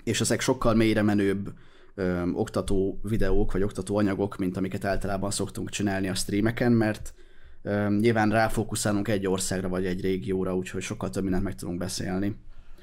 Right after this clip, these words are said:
És alapvetően az a terv, a, nekem az az elképzelésem ezzel a, ezzel a Norvégia előadással, hogy, ö, hogy néhány támpontot adjak minden egyes régiójára az országnak, ami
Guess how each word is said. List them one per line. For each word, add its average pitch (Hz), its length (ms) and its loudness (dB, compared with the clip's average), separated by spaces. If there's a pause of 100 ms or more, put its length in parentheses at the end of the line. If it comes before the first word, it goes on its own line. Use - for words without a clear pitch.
(460)
És - 180 0
alapvetően 123 480 4
az 123 160 4
a 107 340 4 (120)
terv, 113 420 2 (600)
a, 101 100 -4
nekem 117 340 2
az 123 120 2
az 113 80 2
elképzelésem 110 800 2
ezzel 104 300 0
a, 95 360 0 (220)
ezzel 98 260 0
a 90 360 -2 (1160)
Norvégia 104 460 -2
előadással, 101 800 0
hogy, 104 340 0
ö, 101 320 2 (840)
hogy 107 180 2
néhány 120 500 4
támpontot 110 560 2
adjak 110 320 2
minden 117 260 4
egyes 95 300 0
régiójára 101 600 2
az 98 120 -2
országnak, 101 840 0
ami 98 500 0